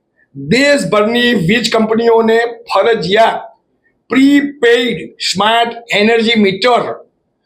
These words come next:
વેચાણ કરવાનો એક કારસો કરવામાં આવ્યો છે. કેન્દ્ર સરકાર દ્વારા દેશભરના વીજ કનેક્શન ધારક ગ્રાહકો, જેની સંખ્યા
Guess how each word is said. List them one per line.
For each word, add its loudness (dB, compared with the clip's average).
વેચાણ 0
કરવાનો 2
એક 0
કારસો 0
કરવામાં 0
આવ્યો -8
છે. -12
કેન્દ્ર 2
સરકાર 0
દ્વારા 4
દેશભરના 0
વીજ -2
કનેક્શન 0
ધારક 0
ગ્રાહકો, 0
જેની 0
સંખ્યા 0